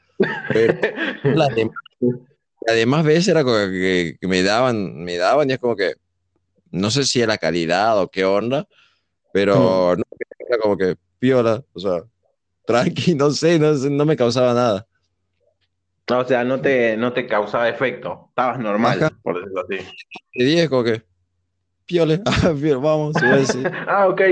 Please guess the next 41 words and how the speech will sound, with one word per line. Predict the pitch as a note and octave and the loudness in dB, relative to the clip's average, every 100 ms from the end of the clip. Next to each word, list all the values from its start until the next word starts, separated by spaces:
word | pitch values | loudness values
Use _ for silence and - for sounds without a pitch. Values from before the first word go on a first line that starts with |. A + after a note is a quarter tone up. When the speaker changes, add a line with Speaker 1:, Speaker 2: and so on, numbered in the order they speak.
| F#3 E3 D#3 E3 | 2 -2 -4 -4
Speaker 2:
<laughs> | - - - | -4 -4 -4
ya | - F#3 | 0 2
largué | F#3+ G3+ | 2 2
Speaker 1:
Te | - | 2
Speaker 2:
el | |
humo, | D#3 E3 | 4 4
Speaker 1:
juro. | G#3 | 4
Speaker 2:
¿pasa | F#3+ C#3+ D#3+ | 4 0 -2
algo? | A#3+ G#3+ - | 0 -2 -2
<laughs> | E3 - - - F#4 F#4 E4+ - - - | -6 -6 -10 -8 -6 -6 -10 -8 -8 -4
Speaker 1:
Ajá, | D#3 D#3 G3 - | -4 -4 -6 0
te | F3 | 0
juro, | D3 F3 G#3+ F#3+ | 2 4 4 4
sí, | E3 F3+ | 0 -4
sí, | F3 | -4
sí, | E3+ D#3+ | -6 -10
sí, | E3+ D#3+ D3 | -8 -6 -4
o | B2+ | -6
sea, | C3 C3+ | -6 -6
como | B2+ A#2 | -4 -4
que | A2 G#2+ F#2 _ _ | -2 -4 -6 _ _
ya | A#2+ C3+ | -2 0
pasó | C#3 C#3 D#3+ | 0 2 0
un | A#2 | 2
rato | B2+ C#3 B2+ C#3+ | 2 2 2 2
y | |
me | A#2+ | 2
dijeron, | C#3 C#3 | 2 0
"Espera | A#2 C3 D3 | 0 2 2
quince | E3 D#3 | 2 0
minutos", | B2 A2+ C#3 B2+ C3 B2 | 0 0 0 0 0 -2
y | A#2+ | -2
como | A2 | -6
que, | G2+ | -4
"Bueno, | G2+ C3+ C3 C3 | -2 0 2 2
dale, | A#2+ A#2+ A#2 A#2+ A#2 | 4 2 2 0 0
quince | _ - A2+ | _ -12 -2
minutos, | A#2+ A2+ A#2 | 0 2 0
no | |
pasa | G#2+ G#2+ G#2 | 0 -2 -2
nada". | A2 | -2